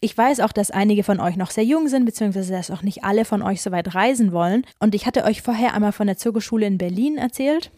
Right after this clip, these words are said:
die staatliche Artistenschule. Die macht man ja, während man seine Schulausbildung macht. Und das kann natürlich ein super erster Schritt sein, um dann vielleicht noch eine weiterführende Schule zu machen und dann auch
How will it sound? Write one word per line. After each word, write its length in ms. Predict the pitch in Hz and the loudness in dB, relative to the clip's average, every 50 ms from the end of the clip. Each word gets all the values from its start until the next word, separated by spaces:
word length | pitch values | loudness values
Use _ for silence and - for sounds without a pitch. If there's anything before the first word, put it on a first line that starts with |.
| _ _ _ _ _ _ _ _ - | _ _ _ _ _ _ _ _ -2
die 240 | 208 190 185 185 | 0 0 0 0
staatliche 460 | 180 - 214 202 208 - 208 - - 180 | -2 0 -2 -2 0 -2 -4 -4 -4 -4
Artistenschule. 720 | 165 - 247 254 - - 294 - - 285 285 294 302 339 - - - - - - - - - - _ - | -2 -2 -4 -4 -2 -4 -6 -4 -2 0 2 2 2 0 -2 -8 -18 -20 -20 -20 -20 -20 -20 -14 _ 2
Die 80 | 220 226 | 4 4
macht 260 | 233 240 - - 247 | 4 4 2 2 2
man 100 | 226 220 | 4 6
ja, 220 | 214 202 190 185 | 6 4 4 4
während 580 | 196 202 220 233 226 240 240 240 226 - - - - | 4 4 4 4 6 4 4 4 2 0 -4 -4 0
man 480 | 202 196 196 196 202 208 208 208 208 190 - - - | 2 4 4 4 4 2 2 2 0 -2 -4 -10 -10
seine 320 | 190 185 185 180 185 185 | -6 -4 -2 -2 -2 -2
Schulausbildung 640 | - - 262 269 - - 247 - - 262 254 254 254 | -2 0 0 2 2 2 0 0 0 2 2 4 4
macht. 320 | 247 277 330 - - - - - - - _ _ _ | 4 2 0 -2 -6 -12 -16 -16 -20 -20 _ _ _
Und 300 | 240 240 233 - - 220 | 4 4 4 4 2 0
das 160 | 196 - - | 0 0 0
kann 160 | - 269 277 | 0 2 2
natürlich 420 | 285 277 - 285 254 254 254 214 240 | 2 2 2 2 2 2 2 4 4
ein 100 | 233 202 | 2 4
super 560 | 233 247 220 - 247 240 233 226 226 226 - - _ _ _ | 2 0 2 2 4 4 4 4 2 0 -4 -8 _ _ _
erster 320 | - 220 220 - - 226 220 | -2 -2 -2 0 0 0 -2
Schritt 260 | - - 247 233 - | 0 -4 -4 -4 -2
sein, 420 | - 240 226 226 220 226 226 226 - - - - - - - _ _ | 0 0 2 2 2 2 2 0 0 -4 -12 -20 -20 -20 -20 _ _
um 480 | - 240 240 233 233 233 233 233 233 214 - _ _ _ _ _ - - | 4 6 6 6 6 4 4 4 2 0 -2 _ _ _ _ _ -18 -6
dann 220 | 185 208 196 214 | -2 2 2 2
vielleicht 400 | 202 - 226 208 196 190 - - | 2 2 2 2 2 0 0 0
noch 180 | 214 196 - - | 0 0 2 2
eine 220 | 208 185 180 175 | 0 0 2 2
weiterführende 480 | 185 196 202 247 - - 240 233 226 220 | 2 2 0 0 0 2 2 4 4 2
Schule 260 | - - 233 226 226 | 2 2 2 2 2
zu 140 | - - 214 | 0 0 0
machen 320 | 202 202 - - 220 208 | 0 0 0 0 0 0
und 180 | 208 202 190 185 | 2 0 0 0
dann 200 | 185 180 190 180 | 0 -2 -2 -2
auch 240 | 180 175 175 - | -4 -4 -6 -8